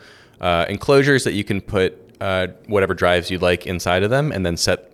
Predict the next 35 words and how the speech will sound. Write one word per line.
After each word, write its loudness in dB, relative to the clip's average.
it -6
up -6
so -2
that -4
instead -4
of -4
reading -4
as -8
a -6
raid -6
array, -6
you -8
can -12
treat -10
them -8
as -10
individual -12
drives. -8
But -4
the -20
benefit -6
is -12
that -8
you -8
have -8
one -8
U -8
S -12
B -16
C -10
cable -12
going -10
into -14
your -16
computer, -10